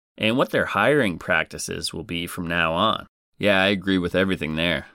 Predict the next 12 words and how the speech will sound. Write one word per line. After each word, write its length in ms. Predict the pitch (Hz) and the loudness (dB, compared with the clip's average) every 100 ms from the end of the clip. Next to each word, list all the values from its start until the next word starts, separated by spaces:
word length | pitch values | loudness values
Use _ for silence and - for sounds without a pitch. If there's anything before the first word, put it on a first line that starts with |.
| _ _ | _ _
No 200 | 101 104 | 0 2
doubt 320 | 98 95 - | 2 2 0
Hilton 440 | - 104 104 95 | 0 0 2 -2
will 160 | 92 90 | 0 -2
release 440 | 87 90 92 90 | -2 -2 -2 -2
some 340 | - 98 90 82 | -2 0 0 -2
bullshit 560 | 85 85 87 - 80 | -2 -2 -2 -4 -6
response 580 | - - - 80 80 - | -6 -6 -2 0 -2 -4
about 320 | 85 80 - - - | -8 -8 -8 -10 -4
doing 320 | 85 78 76 | -4 -2 -4
better, 580 | 80 76 80 82 90 87 | -2 -2 -2 -4 -4 -4
and 380 | 78 80 76 | -8 -10 -14